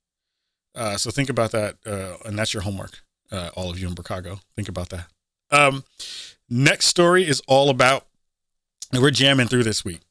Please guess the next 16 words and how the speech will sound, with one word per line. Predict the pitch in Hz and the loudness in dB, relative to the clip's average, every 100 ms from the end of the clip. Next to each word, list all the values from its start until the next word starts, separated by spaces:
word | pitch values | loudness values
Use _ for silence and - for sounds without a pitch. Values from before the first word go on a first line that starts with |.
| _ | _
Uh, | 131 120 113 110 117 | 0 2 2 0 -2
Xbox | 143 - - 143 135 - - _ _ - | -4 -2 2 2 2 -2 -6 _ _ -2
is | 127 117 110 | 0 0 -4
doing | 98 135 147 139 131 - | -2 2 4 4 2 -4
their | 117 120 123 120 117 113 _ _ _ _ _ _ 147 | -4 0 2 2 0 -4 _ _ _ _ _ _ 0
F | 180 - | 0 0
P | - 160 | 2 4
S | 170 196 | 4 2
boost | 123 123 120 - - - _ _ _ _ | 2 2 2 0 -4 -8 _ _ _ _
feature | - - 143 - 113 107 113 | -10 -2 0 0 -2 -4 -4
on | 117 113 | -2 0
the | 120 | -2
Xbox | 113 120 - | -2 -2 -2
Series | 120 110 - | -2 -2 -2
S | 113 107 - | -2 -2 -4
and | 110 | -6